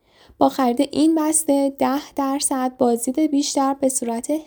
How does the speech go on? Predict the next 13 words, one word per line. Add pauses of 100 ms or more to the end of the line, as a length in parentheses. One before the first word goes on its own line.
هدیه
دریافت
می‌کنی (440)
که
به
تاثیرگذاری
بیشتر
پستت
کمک
می‌کنه. (960)
با
افزایش
ریچ،